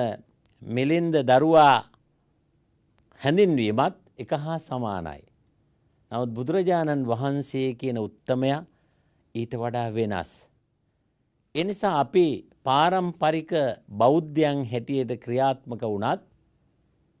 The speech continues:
ඒ පිළිබඳව තරමක් නොදන්නාකම සමාජයේ අපි දකිනවා. අම්මලා තාත්තලා කුඩා අවදියේදී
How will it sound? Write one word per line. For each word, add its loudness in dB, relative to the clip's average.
ඒ 0
පිළිබඳව -4
තරමක් -4
නොදන්නාකම 2
සමාජයේ -4
අපි -4
දකිනවා. -6
අම්මලා 0
තාත්තලා -2
කුඩා 6
අවදියේදී 2